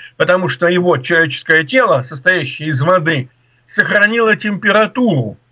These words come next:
Вот, как бы, и температура внешнего вот этой вот пирокластической массы, она ушла на то, чтобы высушивать, э, тело этого, э, фотографа.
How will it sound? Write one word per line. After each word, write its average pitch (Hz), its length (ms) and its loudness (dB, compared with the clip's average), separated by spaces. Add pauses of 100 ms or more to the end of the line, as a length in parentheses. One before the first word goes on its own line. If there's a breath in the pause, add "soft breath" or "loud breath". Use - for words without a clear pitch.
(200)
Вот, 143 160 0 (340)
как 160 180 -2
бы, 143 280 0 (180 loud breath)
и 143 80 -16
температура 202 720 0
внешнего 156 640 -2
вот 160 180 0
этой 156 200 -2
вот 135 160 -2
пирокластической 160 800 -2
массы, 214 520 0 (100)
она 202 220 2
ушла 226 260 0
на 202 140 0
то, 220 180 2
чтобы 190 420 0
высушивать, 170 920 0 (320 soft breath)
э, 156 720 4
тело 214 260 2
этого, 170 600 2 (120)
э, 147 360 0
фотографа. 160 640 -2